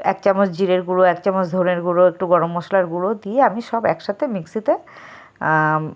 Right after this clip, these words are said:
ম্যাশড করে নেব। চিকেন থাকলে ঘরে একটু মানে এসব, উম, বাইরের খাবার তো মানে আমরা সহজে, আহ, খাই না, এই ঘরোয়া পদ্ধতিই করে দিই ছেলেকে।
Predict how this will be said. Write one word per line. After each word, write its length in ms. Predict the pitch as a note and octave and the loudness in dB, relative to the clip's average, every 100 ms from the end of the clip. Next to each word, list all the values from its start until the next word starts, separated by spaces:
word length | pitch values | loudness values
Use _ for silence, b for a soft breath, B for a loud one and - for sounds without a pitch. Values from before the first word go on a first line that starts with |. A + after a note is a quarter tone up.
| - | -4
ম্যাশড 320 | G3 F#3 - | -2 -2 -6
করে 240 | - E3+ D#3 | -2 0 0
নেব। 220 | D#3 E3+ - B B B B _ _ | -2 -8 -10 B B B B _ _
চিকেন 340 | - B3+ C4+ C4 | -6 0 2 2
থাকলে 300 | C#4 C#4 C#4 | 0 2 2
ঘরে 400 | A3+ A#3+ B3+ C4 | 2 2 2 0
একটু 400 | - - A#3+ A3+ - | -6 -2 0 0 -2
মানে 220 | G#3+ A3+ | -2 0
এসব, 220 | A3 B3 G#3 | 0 -2 -4
উম, 640 | - F#3+ F#3+ F#3+ F#3 - F#3+ | -10 -10 -8 -6 -8 -8 -2
বাইরের 360 | G3+ G3+ G#3+ | 0 2 0
খাবার 260 | G#3 A3 A3+ A#3 | 0 -2 -2 0
তো 260 | B3+ B3+ G#3+ - | 2 2 0 -6
মানে 240 | G3 G3 | -2 0
আমরা 200 | G3+ G3 | 2 2
সহজে, 520 | A3 G3 F#3 G3 A3+ A3+ B B B | 0 2 2 4 2 2 B B B
আহ, 380 | - F3+ E3+ E3+ | 0 4 4 2
খাই 240 | - G#3+ A#3+ | 0 -2 0
না, 260 | B3 G3+ A#3 B _ | 0 0 -2 B _
এই 120 | E3+ | -6
ঘরোয়া 360 | E3 F3+ F#3 G#3 | -2 2 4 4
পদ্ধতিই 540 | G#3+ A3 G3 A#3+ C4 | 4 0 0 0 -4
করে 240 | B3 G#3+ G#3+ | 0 2 2
দিই 280 | F#3+ F#3+ A#3 _ _ - | 0 -4 -6 _ _ -4
ছেলেকে। 500 | G#3 F#3+ F#3 F#3 | 0 0 2 0